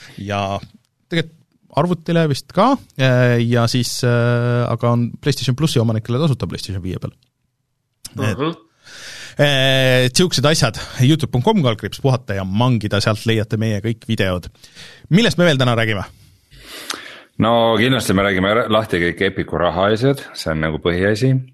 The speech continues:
Speaker 3: aga
Speaker 1: Jah.
Speaker 3: loomulikult me räägime sellest, et, äh, V R C kümnes saab sõita ka Eesti radadel.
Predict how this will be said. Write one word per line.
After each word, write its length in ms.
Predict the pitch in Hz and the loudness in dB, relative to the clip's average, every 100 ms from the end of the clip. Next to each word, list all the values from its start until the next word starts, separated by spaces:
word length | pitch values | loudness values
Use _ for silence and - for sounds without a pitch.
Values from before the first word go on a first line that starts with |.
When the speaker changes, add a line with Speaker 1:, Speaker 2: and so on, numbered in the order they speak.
| _ 87 | _ -2
Speaker 3:
aga 400 | 82 80 76 76 | 0 2 2 2
Speaker 1:
Jah. 80 | |
Speaker 3:
loomulikult 580 | 80 110 90 85 92 - | 4 2 2 0 -2 -4
me 140 | 76 80 | -2 0
räägime 320 | 78 76 73 | 0 -2 0
sellest, 560 | 95 87 73 76 - | 0 2 0 -4 -6
et, 240 | 82 - 80 | -6 -2 -2
äh, 400 | 73 73 73 71 78 | 0 2 0 0 0
V 160 | 110 92 | 0 -2
R 60 | 78 | -4
C 360 | - 98 85 76 | -2 0 0 2
kümnes 720 | 101 110 90 76 73 69 - | 2 4 4 2 -4 -6 -2
saab 240 | 82 76 | 0 0
sõita 340 | - 87 - 85 | -2 -4 -2 -2
ka 200 | 73 69 | 0 0
Eesti 420 | 85 131 127 - 90 | 2 2 0 -2 -2
radadel. 380 | 82 82 80 | 0 0 0